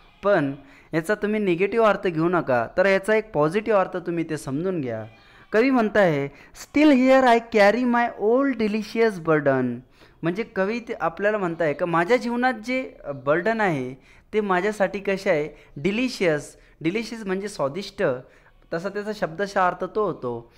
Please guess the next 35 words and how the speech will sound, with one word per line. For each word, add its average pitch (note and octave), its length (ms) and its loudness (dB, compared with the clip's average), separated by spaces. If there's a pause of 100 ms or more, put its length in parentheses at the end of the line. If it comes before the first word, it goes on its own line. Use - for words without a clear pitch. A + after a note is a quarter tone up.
(160)
पण E3+ 100 -4
actually A3 480 -6
कविता, F3+ 540 -2
कवयित्रीला F3 760 -2
किंवा E3+ 220 -6
पोएटला F3 460 -4
असं F3 200 -4
सांगायचं C#3+ 440 -6
आहे A#2+ 140 -4 (380)
का G3 60 -2
जे E3 240 -2
पण C4 180 -6
माझ्या A#3 360 -2
जीवनामध्ये G3+ 580 -6
आता G3 180 -2
ते G3 180 -6
जे G3+ 120 -2
burden E3+ 400 -2
आहे, C3+ 260 -2 (360)
तर F#3 160 -6
ते A3 60 2
burden F3 420 0
नाही, D3 400 -4 (100)
ते F3 60 -4
माझ्यासाठी D3+ 840 -4 (340)
ती F3+ 80 -6
एक G3 220 -8
चांगली F3+ 300 -2
गोष्ट F3 340 -8
आहे. A#2 340 -4 (300)
म्हणजे F3+ 180 -4
ज्याही G3 360 0
त्यांच्या A3+ 360 -4
आठवणी F3+ 460 -6
असेल, C3 480 -6